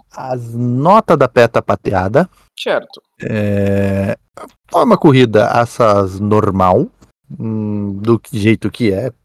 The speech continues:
Speaker 1: pedra prateada.
Speaker 2: Uhum.
Speaker 1: Teve, teve um comecinho diferente, teve um miolo, um final um, um pouco de emoção, mas que acabou não acontecendo muita coisa.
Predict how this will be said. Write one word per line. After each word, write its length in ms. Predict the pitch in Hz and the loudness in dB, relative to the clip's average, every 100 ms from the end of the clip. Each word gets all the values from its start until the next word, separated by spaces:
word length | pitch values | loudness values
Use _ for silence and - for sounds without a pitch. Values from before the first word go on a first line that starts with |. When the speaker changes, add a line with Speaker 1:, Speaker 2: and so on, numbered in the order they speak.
| _ | _
Speaker 1:
pedra 320 | 123 107 104 101 | 0 2 2 0
prateada. 760 | 95 92 - 87 101 175 254 | -2 -4 -6 -4 -2 -2 -2
Speaker 2:
Uhum. 60 | 202 _ - | -4 _ -2
Speaker 1:
Teve, 320 | 160 123 110 98 92 - _ _ | 2 4 2 2 -2 -4 _ _
teve 240 | 220 143 | -6 -4
um 80 | 117 | -4
comecinho 520 | - 110 107 - 113 | -2 0 0 0 -4
diferente, 1200 | 101 - 135 165 214 214 208 196 - 185 180 170 151 143 _ - | -4 -2 0 2 2 2 2 -2 -4 -2 -2 -2 -6 -12 _ -8
teve 260 | - 143 | -2 0
um 80 | 143 | 0
miolo, 680 | 135 127 127 120 117 107 104 127 _ _ _ | 2 2 2 4 2 0 -4 -12 _ _ _
um 140 | - 262 | -10 -6
final 400 | - 160 139 120 _ | -2 2 2 0 _
um, 120 | 151 127 _ _ | -10 -10 _ _
um 120 | - 120 | -10 -8
pouco 440 | - 139 123 120 | 0 2 2 -2
de 120 | 107 120 | 0 -2
emoção, 600 | 135 185 - 392 440 392 | 0 -4 -4 -2 0 -2
mas 180 | - 107 | -6 -10
que 140 | - - | -10 -16
acabou 360 | 107 - 104 98 | -14 -12 -8 -8
não 120 | 98 | -8
acontecendo 460 | 98 113 - 107 | -10 -14 -12 -12
muita 280 | 104 107 147 | -12 -8 -8
coisa. 460 | - 196 226 202 | -6 -4 -4 -4